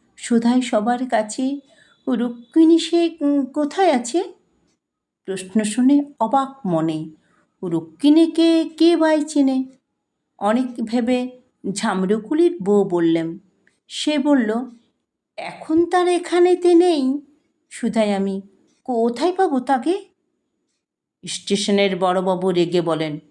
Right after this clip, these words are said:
"সে খবর কে রাখে?" টিকিটবাবু বলল হেসে, "তারা মাসেক আগে গেছে চড়ে দার্জিলিংয়ে কিংবা খসরুবাগে কিংবা আরাকানে।" সুধায় যত ঠিকানা তার,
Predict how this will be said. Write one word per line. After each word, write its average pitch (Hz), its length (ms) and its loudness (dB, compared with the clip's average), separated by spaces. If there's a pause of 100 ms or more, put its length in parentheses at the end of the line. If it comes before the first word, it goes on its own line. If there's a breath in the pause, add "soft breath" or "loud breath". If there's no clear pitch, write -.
(140)
"সে 277 200 -2
খবর 320 380 -2
কে 381 140 2
রাখে?" 160 460 -2 (1040)
টিকিটবাবু 311 680 -2
বলল 277 300 2
হেসে, 269 520 0 (1200)
"তারা 247 240 0
মাসেক 226 440 -4
আগে 240 440 -2 (680)
গেছে 277 280 0
চড়ে 330 320 2
দার্জিলিংয়ে 226 880 0
কিংবা 294 760 0 (200)
খসরুবাগে 202 960 -2 (400)
কিংবা 359 240 2 (140)
আরাকানে।" 165 680 -4 (1040)
সুধায় 196 440 -2
যত 196 340 -4
ঠিকানা 175 420 -4
তার, 208 300 -2